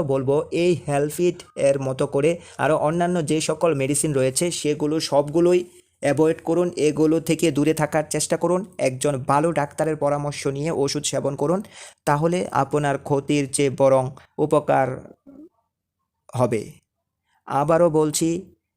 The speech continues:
বন্ধু বান্ধবের পরামর্শ নিয়ে, আত্মীয় স্বজনের পরামর্শ নিয়ে কো-, কোনো মেডিসিন খাবেন না।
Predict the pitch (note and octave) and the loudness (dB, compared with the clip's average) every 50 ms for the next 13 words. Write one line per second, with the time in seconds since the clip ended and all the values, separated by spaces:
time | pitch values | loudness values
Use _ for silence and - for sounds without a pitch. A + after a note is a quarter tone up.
0 | _ - C3 C3 C#3+ D3+ D#3 D#3+ F3 F3+ F3+ E3+ C#3+ D3 C#3+ D3 D3 D3+ C#3+ D3+ | _ -6 -2 0 0 0 2 2 2 2 0 0 0 0 0 2 0 0 2 2
1 | D#3 D3 C#3+ - D3 C#3+ D3 C#3+ C#3+ C#3+ - - D3 C#3 C#3+ D3 - - C#3 - | 0 0 2 2 2 2 2 2 0 -2 -2 -2 -2 -2 -2 -2 -2 -2 -4 -6
2 | - - D#3+ D#3 D3+ - C#3+ C#3 C#3+ C#3 C#3 C#3 - C#3 C#3 C#3 C#3 C#3 C#3 - | -4 -4 -2 -2 -2 -2 -2 -2 -2 -2 -2 0 0 0 0 0 -2 -4 -4 -4
3 | - C#3 C3+ C3 C3+ C3+ D#3+ G#3+ A3+ - _ _ _ _ _ _ _ _ _ _ | -4 -4 -4 -2 -2 -2 -4 -4 -8 -14 _ _ _ _ _ _ _ _ _ _
4 | _ _ _ _ _ _ _ _ _ _ _ _ _ _ D3 C#3+ - - D#3 D#3 | _ _ _ _ _ _ _ _ _ _ _ _ _ _ -4 -4 0 0 0 0
5 | D#3+ D#3+ D3 C#3 C#3 C#3 D3+ C#3+ - - E3 D#3 D3 - B2 A#2+ A#2+ A#2+ A#2 A2 | 0 0 0 0 2 2 2 2 0 0 -2 -4 -2 0 0 0 2 0 -2 -4
6 | G#2+ A#2+ C3+ - | -6 -8 -10 -16